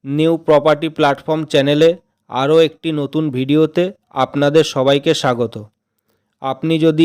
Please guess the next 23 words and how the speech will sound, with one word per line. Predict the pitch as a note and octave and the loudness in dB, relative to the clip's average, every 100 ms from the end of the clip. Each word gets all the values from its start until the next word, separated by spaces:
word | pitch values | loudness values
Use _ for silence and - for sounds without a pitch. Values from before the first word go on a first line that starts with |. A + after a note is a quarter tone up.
| D3+ | 4
এই | C#3 | 2
চ্যানেলে | C3+ D3 D#3 E3 | 0 0 2 2
প্রথম | D#3 C3+ D#3 D#3+ | 2 -4 -2 0
এসে | D3+ D#3+ | 0 -2
থাকেন, | D#3 D3+ E3 F#3 _ _ _ _ | -4 -2 -2 -2 _ _ _ _
চ্যানেলটি | - C#3 D3 C#3 D#3+ | -6 -4 -4 -4 -4
সাবস্ক্রাইব | C#3 A#2 - D#3 D3+ | -4 -6 0 0 0
করে | E3 D#3+ | 0 2
রাখুন | D#3+ - F#3+ G3+ _ _ _ _ - | 2 0 -6 -6 _ _ _ _ -6
and | C#3+ D#3 _ | -4 -4 _
পাশে | C3 B2+ | -12 -10
থাকা | E3 E3 E3+ | -6 -2 0
বেল | D#3 D3 D3 | 2 2 2
আইকনটি | D3+ D3+ D3+ D3 | 2 0 -2 -8
প্রেস | - C#3+ D3 | -2 -2 -2
করে | - E3+ F3+ G3 _ _ _ _ | -4 -4 -4 -8 _ _ _ _
all | C#3+ D3+ | 0 0
সিলেক্ট | D3 D3+ D#3 - | -2 -4 -4 -2
করে | D3+ C3+ | -2 0
রাখুন। | A2+ - G#2+ A2 _ _ _ _ _ _ | -2 -8 -18 -18 _ _ _ _ _ _
পরবর্তী | C#3+ D#3 D#3+ D#3 - | -4 0 0 -2 -6
ভিডিওর | D#3 C#3+ D3 D#3+ | -6 -4 0 0
নোটিফিকেশন | D3 C3 D3 D#3 D#3+ D3+ | 0 -4 -6 -6 -6 -6